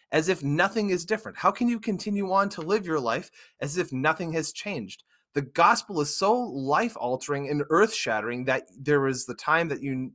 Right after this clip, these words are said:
before you knew the gospel, and then there's the time afterwards. And this is really the radical change that we see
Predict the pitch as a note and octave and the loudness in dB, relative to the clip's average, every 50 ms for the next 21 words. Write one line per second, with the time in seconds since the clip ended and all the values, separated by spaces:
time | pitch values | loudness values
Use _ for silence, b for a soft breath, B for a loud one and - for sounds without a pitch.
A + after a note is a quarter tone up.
0 | B2+ B2 B2+ A#2 - - D#3+ E3+ F#3 G#3 B3+ C#4 C4 _ _ _ _ _ _ _ | -12 -14 -12 -12 -10 -6 -2 -2 0 0 0 -4 -6 _ _ _ _ _ _ _
1 | - D3+ F3 F#3+ G3+ A3 A3 G3+ G3 G3+ G3+ A3+ A3 - - B3 A3+ D3 E3+ F#3 | -8 -4 0 0 2 2 0 0 4 4 4 4 4 0 -6 -4 -4 -2 0 0
2 | F3 F#3 F3+ F3 F3+ - - E3+ D#3+ - - F3 F3+ F#3+ F#3+ - _ _ - C3 | 0 0 0 -2 -4 -4 -6 -8 -10 -8 -6 -4 -4 -4 -6 -8 _ _ 0 2
3 | D3+ D#3+ - - A#2 F#2+ F#2 F2+ F2+ G2 - C#3+ C#3+ C#3+ G3 G3 - G3+ E3+ D#3+ | 2 2 0 -2 -10 -10 -10 -12 -12 -8 -4 -4 -2 0 0 0 0 -2 -2 -4
4 | D3 B B B B B B B - G#2+ A#2 D3+ G3 A3+ G#3+ F#3+ D3 C#3 D3 D#3 | -6 B B B B B B B -12 -4 0 2 4 4 4 2 2 2 2 2
5 | D#3+ E3+ - - D#3 C#3 - - E3 D3+ D3 C#3+ C#3 A#2+ C3+ C3+ B2+ - - - | 2 2 -2 -6 -8 -8 -6 -6 -4 -4 -4 -6 -6 -6 -6 -6 -4 -4 -6 -6
6 | - F#3 F#3 F3+ F3 F3 F3 | -6 -6 -6 -6 -6 -8 -10